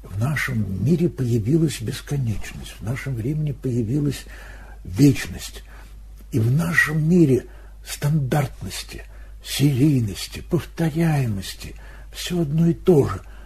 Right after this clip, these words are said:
Появился единственный. Бог един, это значит, что Он единственный. Он неповторим. Я образ Божий. Я копия единственного.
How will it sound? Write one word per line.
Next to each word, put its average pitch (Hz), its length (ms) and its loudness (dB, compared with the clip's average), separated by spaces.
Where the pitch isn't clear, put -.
Появился 127 680 -8
единственный. 156 1160 2
Бог 139 400 -2
един, 156 480 2
это 123 220 -4
значит, 147 340 -10
что - 180 -14
Он 135 80 -6
единственный. 127 680 -10
Он 147 220 0
неповторим. 98 600 -4
Я - 380 -8
образ 101 380 -10
Божий. - 440 -14
Я - 160 -4
копия 120 680 -4
единственного. - 760 -12